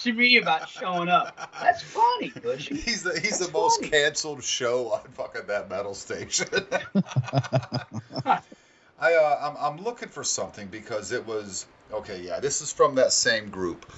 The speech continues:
Speaker 2: Um, it's a meme, so I don't know how accurate it is, people. Uh, if your new episode gets within seven days of its release,
Speaker 3: Mm-hmm.
Speaker 2: more than twenty-six downloads, you're in the top fifty percent of podcasts. Which,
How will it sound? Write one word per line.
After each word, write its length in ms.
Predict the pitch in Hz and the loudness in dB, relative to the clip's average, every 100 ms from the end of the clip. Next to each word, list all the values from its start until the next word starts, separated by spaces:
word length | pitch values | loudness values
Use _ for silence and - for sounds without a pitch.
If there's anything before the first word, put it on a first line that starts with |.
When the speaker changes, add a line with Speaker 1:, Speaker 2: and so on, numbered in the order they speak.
| - - - - | -20 -20 -16 -4
Speaker 2:
Um, 500 | 110 107 107 101 95 - _ | 2 4 2 0 -12 -20 _
it's 180 | 139 143 | -6 0
a 60 | 175 | 0
meme, 360 | 151 156 156 | 0 -2 -2
so 200 | 147 123 | -2 4
I 60 | 120 | 6
don't 100 | 135 | 8
know 60 | 131 | 8
how 200 | 127 120 | 8 8
accurate 420 | 113 110 110 95 | 6 0 -4 -4
it 100 | 82 | -4
is, 240 | 85 80 | -4 -6
people. 460 | - 85 80 78 73 _ _ - - - _ | -8 -10 -6 -8 -8 _ _ -20 -20 -20 _
Uh, 140 | 113 117 | 2 2
if 160 | 151 143 | 2 0
your 80 | 151 | -2
new 240 | 240 226 | 2 4
episode 460 | 202 185 - 160 120 | 4 2 -2 -4 2
gets 500 | 131 123 - - - - | 4 4 2 -2 -4 -8
within 280 | 120 123 110 | -2 0 2
seven 460 | 98 - 151 156 | 2 4 4 2
days 260 | 135 139 135 | 0 0 -2
of 100 | 113 | -8
its 200 | 113 - | -6 -4
release, 800 | 101 98 92 69 - - - - - _ _ - | -4 -6 -6 -10 -10 -10 -10 -12 -20 _ _ 6
Speaker 3:
Mm-hmm. 340 | 120 95 90 113 - | 6 8 4 0 2
Speaker 2:
more 220 | 139 156 | 4 6
than 120 | 143 | 4
twenty-six 640 | - 175 190 196 - 175 131 | 4 4 4 2 -4 -6 0
downloads, 640 | 147 151 151 104 98 98 | 2 2 0 0 0 -2
you're 80 | 127 | -4
in 80 | 147 | -4
the 40 | |
top 380 | 143 160 165 - | 0 2 2 -2
fifty 220 | 156 - | -16 -16
percent 440 | 139 135 - 170 175 | -14 -8 -6 -4 -4
of 80 | |
podcasts. 800 | - 156 180 - - - - - - _ _ - | 0 2 2 -2 -10 -8 -8 -8 -10 _ _ 2
Which, 300 | 151 - | 2 2